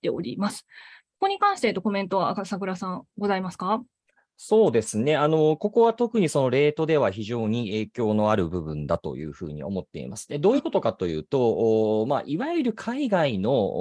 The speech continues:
Speaker 2: おー、クロスオーバーの機関投資家。えー、もうこれはもう一気に引いたと思っていただいて結構です。
Speaker 1: 二千二十一年は結構いましたよね。
Speaker 2: いました。たくさんいました。いたんですけれども、二千二十二年に関して言うと、まあ、もうほん-、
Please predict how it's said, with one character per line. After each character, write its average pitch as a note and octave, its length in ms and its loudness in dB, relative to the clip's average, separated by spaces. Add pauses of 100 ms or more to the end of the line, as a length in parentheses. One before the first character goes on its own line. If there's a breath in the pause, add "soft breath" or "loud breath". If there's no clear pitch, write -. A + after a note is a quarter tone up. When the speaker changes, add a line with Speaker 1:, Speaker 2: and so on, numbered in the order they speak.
(280)
Speaker 2:
お F2 40 -4
ー、 - 40 -20
ク - 120 -8
ロ A#3+ 120 2
ス - 160 -8
オ D#4 100 2
ー B3 40 -2
バ F#2+ 140 4
ー - 20 2
の D#2+ 100 -2
機 - 100 -12
関 D2+ 240 -4
投 C2+ 200 -10
資 - 160 -16
家。 - 200 -12 (500)
え F2+ 220 -2
ー、 G#2 40 -2
も A#2 100 -2
う - 40 -16
こ - 180 0
れ C4+ 80 2
は C4+ 120 0
も B3 140 2
う - 40 -8
一 G#3 240 -8
気 - 120 -8
に A2+ 120 -4
引 G3 120 -4
い - 20 -18
た G#2 120 0
と D#2+ 100 -8
思 D2+ 100 -8
っ - 20 -14
て - 120 -14
い C#2 40 -12
た C#2+ 100 -10
だ C2 80 -8
い B1+ 60 -12
て D2 120 -18
結 - 180 -14
構 B1+ 140 -10
で B1 100 -18
す。 - 160 -20 (640)
Speaker 1:
二 C4 100 4
千 F#4 180 0
二 F4+ 120 0
十 D#4+ 80 4
一 D4+ 160 0
年 D#4 180 4
は C4+ 140 4
結 B3 160 0
構 G#3+ 80 2
い - 20 2
ま G3+ 140 0
し - 40 -6
た G3 80 -8
よ F3 80 -4
ね。 F3+ 200 -8 (100)
Speaker 2:
い G2+ 100 -6
ま F#2 80 0
し - 80 -8
た。 - 240 -8
た G2+ 100 -10
く - 60 -14
さ F2+ 120 -6
ん E2 60 -6
い D#2 40 -8
ま D2+ 100 -8
し - 80 -14
た。 C#2 200 -8
い - 420 -20
た C3 100 0
ん A#2+ 140 -2
で G2 100 0
す - 160 -12
け G#2 120 -2
れ G2 120 0
ど G#2+ 140 0
も、 C#3+ 240 4
二 B2+ 200 -2
千 C3+ 540 -2
二 C3+ 160 0
十 B2+ 440 2
二 A#2+ 200 -2
年 B2 300 -2
に B2 160 -4
関 B2 300 0
し - 120 -6
て A2+ 140 2
言 G#2+ 120 2
う A2 40 -2
と、 C#3 320 2
ま B2+ 220 2
あ、 F2+ 60 -2
も A2 180 0
う - 20 -4
ほ A2+ 100 -4
ん-、 A2 60 -8